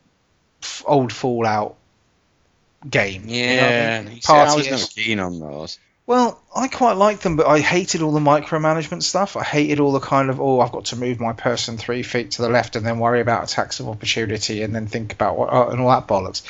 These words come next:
Speaker 1: But what this does really well is it, it streamlines all those systems. They're still there, but you don't have to worry about them. Um, but it's got some really nice, innovative things. So you start off and there's, there's two of you. So you control two characters. Um,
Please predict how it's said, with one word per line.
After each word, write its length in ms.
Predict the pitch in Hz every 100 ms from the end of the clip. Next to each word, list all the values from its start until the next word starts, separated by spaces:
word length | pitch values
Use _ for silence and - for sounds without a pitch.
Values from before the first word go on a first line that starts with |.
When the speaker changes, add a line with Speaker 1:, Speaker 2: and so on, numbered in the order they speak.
| - - - -
Speaker 1:
But 60 | 147
what 160 | 214
this 180 | 233 -
does 160 | 180 160
really 180 | 151
well 160 | 143 139
is 140 | 117
it, 120 | 117 85
it 140 | 120
streamlines 840 | - - 151 151 151 131 113 107 110
all 240 | 123 123
those 340 | 120 120 120 - -
systems. 680 | - 123 - 147 156 175 - _ _ - -
They're 100 | 139
still 280 | - 220 113
there, 500 | 151 131 101 170 - - - _ -
but 80 | 135
you 160 | 127
don't 160 | 143 131
have 180 | 127 -
to 80 | 113
worry 260 | 117 135
about 300 | 135 147 147
them. 180 | 190 202 _ _ _ _ _ _ - -
Um, 360 | 127 127 123 131 -
but 120 | 147
it's 120 | 147
got 140 | 190 175
some 200 | 160 160
really 220 | 175 175
nice, 380 | 160 147 135 -
innovative 400 | 143 123 - -
things. 240 | 127 113
So 80 | 127
you 60 | 120
start 240 | 196 175
off 100 | -
and 80 | 151
there's, 200 | 131 -
there's 220 | 135 120
two 200 | - 139
of 100 | 113
you. 80 | 101
So 140 | 104
you 100 | 120
control 320 | 120 120 131 120
two 300 | - 151 147
characters. 760 | 131 107 95 - - 107 - _ _ - - - - _
Um, 540 | 113 117 117 113 110